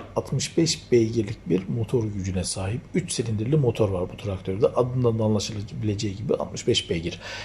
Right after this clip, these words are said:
İki bin altı model olan bu traktörün çalışma saati dört bin doksan saatte. İki bin altı model ve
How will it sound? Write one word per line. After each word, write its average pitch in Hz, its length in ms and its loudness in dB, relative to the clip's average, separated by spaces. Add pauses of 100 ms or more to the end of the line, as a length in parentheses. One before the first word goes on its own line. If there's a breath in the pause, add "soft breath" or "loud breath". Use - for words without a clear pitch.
(160 loud breath)
İki 196 240 -2
bin 185 260 6
altı 135 280 4
model 123 320 6
olan 101 380 0
bu 175 100 2
traktörün 127 680 2
çalışma 143 420 2
saati 104 300 -4 (140)
dört - 300 2
bin 143 240 4
doksan 104 400 -2
saatte. - 520 -10 (480 loud breath)
İki 156 120 2
bin 139 60 4
altı 131 220 2
model 135 320 4 (160)
ve 175 220 4